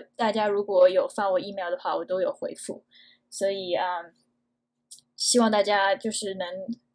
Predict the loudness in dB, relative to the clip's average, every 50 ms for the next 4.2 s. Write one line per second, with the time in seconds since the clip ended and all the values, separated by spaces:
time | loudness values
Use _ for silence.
0 | _ _ _ _ _ 2 4 4 4 2 -2 -4 -4 -4 -4 -4 -6 -6 -6 -6
1 | -6 -4 -4 -6 -6 -6 -8 -10 -10 -10 -10 -12 -16 -18 _ _ _ _ -20 -20
2 | -20 -20 -20 _ _ 0 2 2 2 2 0 -4 _ 0 4 4 4 4 2 -2
3 | -4 -4 -4 -8 -6 0 4 4 4 4 4 -2 -6 -4 -6 -6 -2 0 2 4
4 | 4 2 0 -2